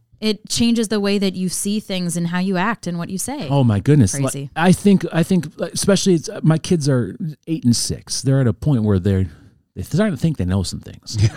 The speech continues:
Speaker 2: right? And they're getting kinda smart at some things, which, wh-, yeah, I, I, I, I say very often, 'cause I live in this world, and when I'm,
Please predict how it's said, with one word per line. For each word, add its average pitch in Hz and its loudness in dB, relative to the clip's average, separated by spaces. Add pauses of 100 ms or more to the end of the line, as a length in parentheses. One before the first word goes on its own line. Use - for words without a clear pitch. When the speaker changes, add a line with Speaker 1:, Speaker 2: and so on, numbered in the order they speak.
(100)
Speaker 2:
right? 131 2 (240)
And 247 0
they're 349 0
getting 320 0
kinda 269 4
smart 254 2
at - -8
some 240 4
things, 123 0
which, - -2 (300)
wh-, 131 -12 (300)
yeah, 196 2
I, 202 2
I, 202 4
I, 170 0
I 170 4
say 160 2
very 147 2
often, 139 2
'cause 131 2
I 160 4
live 151 6
in 101 4
this 90 -2
world, 85 -6
and 90 -4
when 107 -2
I'm, 185 0